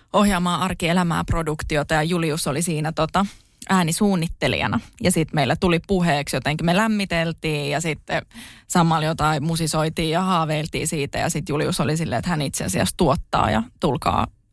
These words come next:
tulkaa niinku tapaamaan häntä ja aletaan tekee ja sit me mentiin. Mutta muistan elävästi siis monia kuvia täältä syksyltä, kun ollaan jossain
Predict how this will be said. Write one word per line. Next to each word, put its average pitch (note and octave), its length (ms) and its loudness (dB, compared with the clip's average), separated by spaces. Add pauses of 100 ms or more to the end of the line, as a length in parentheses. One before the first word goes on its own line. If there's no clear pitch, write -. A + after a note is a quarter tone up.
(140)
tulkaa D#3+ 260 2
niinku D#3+ 140 0
tapaamaan E3 500 2
häntä D3 300 -2
ja A#3 140 2 (1200)
aletaan D#3 440 2
tekee C#3 380 2
ja - 160 0 (380)
sit - 240 -8
me D3+ 80 2
mentiin. D3+ 500 2 (420)
Mutta E3+ 260 2
muistan A3 440 4
elävästi F3+ 520 -2
siis E3 240 -4
monia F#3 380 2
kuvia E3 320 0
täältä D#3 280 0
syksyltä, E3 640 -2
kun E3 300 -2 (500)
ollaan E3 320 4
jossain E3+ 540 0